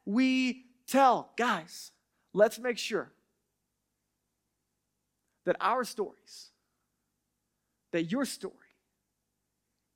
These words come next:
is a story worth telling. And the invitation from Jesus is that every day, every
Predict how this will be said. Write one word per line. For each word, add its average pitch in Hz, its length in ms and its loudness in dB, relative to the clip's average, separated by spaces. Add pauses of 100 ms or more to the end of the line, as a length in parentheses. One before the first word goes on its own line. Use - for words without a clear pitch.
is 170 160 -6
a 156 40 -10
story 220 600 -14 (280)
worth 180 460 -10 (1040)
telling. 127 220 -4 (1600)
And 190 120 -4
the 254 80 -2
invitation 240 440 2
from 202 140 -6
Jesus 202 400 -6
is 175 120 -10
that 202 220 2
every 254 520 2 (260)
day, 175 340 4 (600)
every 254 480 2